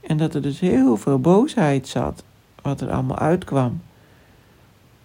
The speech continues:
Waarvan ik dat helemaal niet wist.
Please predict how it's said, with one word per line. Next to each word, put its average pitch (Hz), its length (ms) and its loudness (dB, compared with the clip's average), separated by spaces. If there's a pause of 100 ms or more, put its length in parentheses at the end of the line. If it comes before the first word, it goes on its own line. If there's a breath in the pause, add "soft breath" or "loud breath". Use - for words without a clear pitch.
(1000)
Waarvan 170 440 0
ik 127 140 -4
dat 104 180 -4
helemaal 131 220 -2
niet 139 160 -2
wist. 202 440 -2